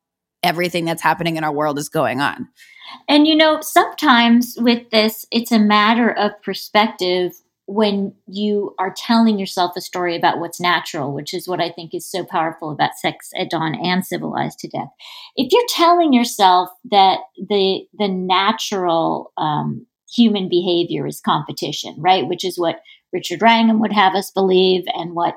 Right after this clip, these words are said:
Speaker 2: uh, maybe Irvin DeVore, although I think he was a great anthropologist in a lot of ways, um, might have us believe that, you know, our evolutionary origins are in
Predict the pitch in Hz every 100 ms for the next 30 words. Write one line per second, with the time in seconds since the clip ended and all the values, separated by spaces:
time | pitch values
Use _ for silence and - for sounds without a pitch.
0 | - - 175 175 185 185 185 - 175 170
1 | 185 165 165 160 160 151 - 156 165 127
2 | - 147 _ _ _ 196 160 175 160 156
3 | 160 165 160 165 156 175 156 143 143 -
4 | 175 165 156 - - 147 - _ - -
5 | - 190 185 - 190 - 190 165 165 -
6 | - 185 180 170 170 _ _ _ - 185
7 | - - 208 208 185 170 - - - 190
8 | - 190 226 208 202 - 185 175 170 170
9 | - 170 175 165 165 160 156 156 - 165
10 | 170 - 180 165 156